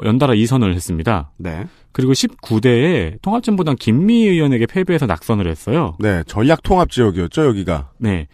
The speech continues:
Speaker 1: 근데 통진당이 해산 사건이 있었죠.
Speaker 2: 음.
Speaker 1: 그런 다음에 재보궐로 당선하고 다시 또 이 선을 해요.
Speaker 2: 그렇습니다.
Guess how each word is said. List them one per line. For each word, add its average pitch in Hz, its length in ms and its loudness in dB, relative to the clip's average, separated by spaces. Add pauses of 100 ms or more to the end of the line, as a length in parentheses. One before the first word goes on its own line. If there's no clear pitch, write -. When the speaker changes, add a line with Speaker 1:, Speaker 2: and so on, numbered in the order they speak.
(340)
Speaker 1:
근데 190 520 -2 (720)
통진당이 202 440 0
해산 196 280 0
사건이 147 360 -4
있었죠. 127 520 -6 (160)
Speaker 2:
음. 73 300 -16
Speaker 1:
그런 143 220 0
다음에 139 280 0
재보궐로 139 560 0
당선하고 107 420 -4
다시 113 300 -6
또 160 160 -2
이 101 120 -2
선을 95 320 -4
해요. 90 300 -4 (320)
Speaker 2:
그렇습니다. 113 540 -2